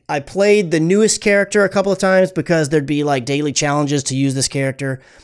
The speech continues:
I played the other character that came out right before him. Her name was Horizon, I believe.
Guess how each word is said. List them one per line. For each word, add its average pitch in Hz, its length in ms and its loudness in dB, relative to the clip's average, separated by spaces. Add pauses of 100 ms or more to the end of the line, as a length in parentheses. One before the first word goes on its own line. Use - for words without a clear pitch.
(160)
I 143 80 -10
played 151 380 -4
the 131 160 -10
other 165 220 -4
character 165 360 -2
that 151 100 -2
came 156 180 -2
out 143 120 -4
right 147 140 -2
before 139 260 -4
him. 156 200 0
Her 135 100 0
name 135 200 -4
was 120 140 -8
Horizon, 135 600 -2
I 151 100 -2
believe. 147 420 -4